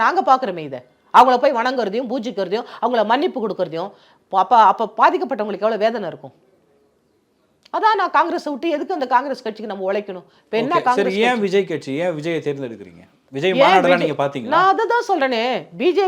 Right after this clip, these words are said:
Speaker 1: பில இருந்து காங்கிரஸ்ல இருந்து எல்லா கட்சிகளும் ரத்தம் படிந்த, ரத்தம் கொ-, படிந்த கரங்கள்.
Speaker 2: அது
Speaker 1: என்னன்னா
Speaker 2: புரியுது.
Speaker 1: ஏ, ஆமா.
Speaker 2: இவர் மேல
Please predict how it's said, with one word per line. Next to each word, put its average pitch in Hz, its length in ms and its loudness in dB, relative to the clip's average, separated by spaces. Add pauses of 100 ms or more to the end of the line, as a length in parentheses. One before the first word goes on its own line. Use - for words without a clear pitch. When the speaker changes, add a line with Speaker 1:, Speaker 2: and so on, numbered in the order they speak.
Speaker 1:
பில 247 180 -2
இருந்து 214 260 -6
காங்கிரஸ்ல 277 520 2
இருந்து 190 200 -4 (380)
எல்லா 381 280 6
கட்சிகளும் 220 460 0 (300)
ரத்தம் 285 400 6
படிந்த, 269 260 2 (300)
ரத்தம் 247 360 0 (100)
கொ-, 262 200 4 (100)
படிந்த 233 300 -2 (120)
கரங்கள். 196 340 -4
Speaker 2:
அது - 160 -6
Speaker 1:
என்னன்னா 226 280 0
Speaker 2:
புரியுது. 208 340 0 (200)
Speaker 1:
ஏ, 233 60 2
ஆமா. 226 220 2
Speaker 2:
இவர் 240 240 4
மேல 262 160 4